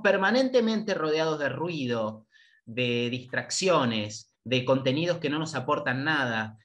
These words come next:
de gente que no nos enriquece, esa voz se va apagando, va hablando cada vez más bajito, hasta que un día se cansa de hablarnos,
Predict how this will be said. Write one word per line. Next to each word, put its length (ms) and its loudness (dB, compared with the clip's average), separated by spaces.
de 100 -2
gente 400 -2
que 100 -2
no 120 -2
nos 180 -2
enriquece, 880 -4
esa 280 0
voz 180 2
se 100 0
va 80 4
apagando, 680 0
va 100 2
hablando 400 -2
cada 220 -2
vez 160 -4
más 160 -4
bajito, 680 -2
hasta 300 0
que 140 -2
un 140 0
día 260 4
se 220 -4
cansa 400 2
de 80 2
hablarnos, 640 -2